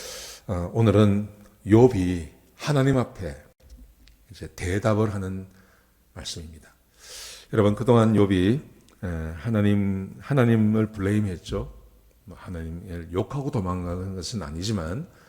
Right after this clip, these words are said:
"나는 잘못한 것이 없는데 하나님께서 이렇게 하셨다. 하나님께서 실수하셨다." 뭐, 이런 말을 여러 번 했습니다. 그래서 하나님께서 그에게 나타나셔서 말씀하십니다. 하나님께서 사십 장 사십일 장에서 두 장에 걸쳐서 "너 한번 대답해봐라.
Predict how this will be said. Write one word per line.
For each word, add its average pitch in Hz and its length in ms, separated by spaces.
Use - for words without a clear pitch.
"나는 107 260
잘못한 98 400
것이 95 220
없는데 82 400
하나님께서 104 500
이렇게 - 180
하셨다. - 460
하나님께서 101 500
실수하셨다." - 840
뭐, 82 160
이런 92 200
말을 85 240
여러 78 180
번 90 100
했습니다. 85 560
그래서 120 280
하나님께서 131 460
그에게 117 280
나타나셔서 90 920
말씀하십니다. 85 880
하나님께서 85 680
사십 - 340
장 98 180
사십일 92 440
장에서 82 500
두 - 160
장에 104 260
걸쳐서 80 720
"너 104 160
한번 95 440
대답해봐라. 80 580